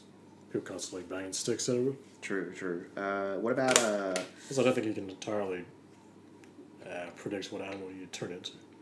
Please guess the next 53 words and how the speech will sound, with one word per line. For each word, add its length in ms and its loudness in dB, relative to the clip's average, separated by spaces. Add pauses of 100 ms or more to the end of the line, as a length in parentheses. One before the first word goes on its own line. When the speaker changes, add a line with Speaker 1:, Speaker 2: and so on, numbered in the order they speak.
Speaker 2:
Oh, 140 4
I 140 2
can, 180 -8 (100)
yeah. 120 -6 (680)
Speaker 1:
Oh, 120 6
Speaker 2:
I 100 8
just 140 6
Speaker 1:
okay. 80 2
Speaker 2:
don't 100 2
tell 140 2
people 240 -2
'cause 260 -6
I 200 -4
have, 200 -4
um, 380 -4
a, 340 0
a 60 -2
twisted, 420 -4
fucked 240 -4
up 120 -6
sense 200 -10
of 60 -14
humor. 260 -2
I, 300 -6
uh, 220 -4 (720)
try 160 -2
and 120 -2
force 240 0
the 80 -2
worst 280 0
animal 240 -2
on 80 -2
them, 80 -2
but, 100 4
you 60 4
know, 140 2
like, 80 -4
I, 160 -2
like 160 -2
I 40 2
said, 160 -4
I'm 120 0
a 60 0
fan, 400 -2 (100)
uh, 280 -2 (560)
so, 420 2 (960)
uh, 380 0 (1120)
yeah, 160 0
if 200 -6
you 80 6
want, 320 2
I 100 2
could 340 4